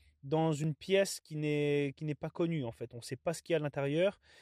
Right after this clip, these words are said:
et lorsqu'on y pénètre, eh ben, on s'expose à trois cent soixante degrés. En fait, le C Q B, comment est-ce qu'il faut voir ça ? C'est de manière géométrique et mathématique.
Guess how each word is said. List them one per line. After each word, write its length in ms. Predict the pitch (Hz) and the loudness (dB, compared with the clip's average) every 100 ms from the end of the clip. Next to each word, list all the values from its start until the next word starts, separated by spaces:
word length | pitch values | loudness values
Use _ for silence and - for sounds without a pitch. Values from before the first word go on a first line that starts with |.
| - - | -20 -6
et 200 | 147 160 | -2 2
lorsqu'on 460 | 156 - 156 151 | 2 0 -6 -4
y 100 | 147 | -4
pénètre, 420 | 139 147 165 180 156 | -4 -2 -2 0 0
eh 40 | |
ben, 260 | 147 156 156 | 0 0 0
on 300 | 143 135 127 | -2 -2 -4
s'expose 560 | 147 - - 175 160 | -8 -10 -2 0 2
à 240 | 147 131 131 | 4 4 2
trois 220 | - 165 | 0 -2
cent 120 | 165 | -2
soixante 340 | - 151 160 | -6 -6 -4
degrés. 300 | 151 143 131 - - - - - - | -4 -4 -6 -10 -20 -20 -20 -20 -10
En 80 | 135 | -6
fait, 140 | - | -2
le 100 | 170 | -2
C 180 | 156 - | -2 -4
Q 140 | 156 156 | -4 -2
B, 180 | 175 | -2
comment 220 | 180 156 156 | -2 0 0
est-ce 100 | - | -2
qu'il 120 | 160 | -8
faut 120 | 147 | -4
voir 220 | 143 - | -2 0
ça ? 160 | - 180 | 2 2
C'est 160 | - | 0
de 140 | 147 143 | -4 -4
manière 360 | 143 143 151 139 | -2 -2 -2 -2
géométrique 600 | 135 151 151 - 165 160 | 0 0 0 -4 -6 -4
et 60 | |
mathématique. 640 | 147 131 147 139 - 190 | -4 -4 -4 -6 -6 -10